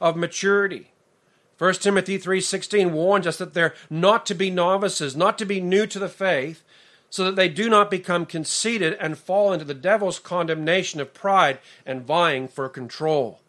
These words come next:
James three verse one warns that not many should become teachers,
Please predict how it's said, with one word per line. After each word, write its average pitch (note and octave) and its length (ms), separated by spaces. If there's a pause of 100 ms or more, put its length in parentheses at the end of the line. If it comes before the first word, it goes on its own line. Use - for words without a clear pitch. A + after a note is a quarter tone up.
(460)
James E3 400
three F3+ 240
verse D#3+ 320
one E3 340
warns D#3 480
that C3+ 200
not D#3 340
many E3 320
should C#3 240
become C#3 420
teachers, E3 540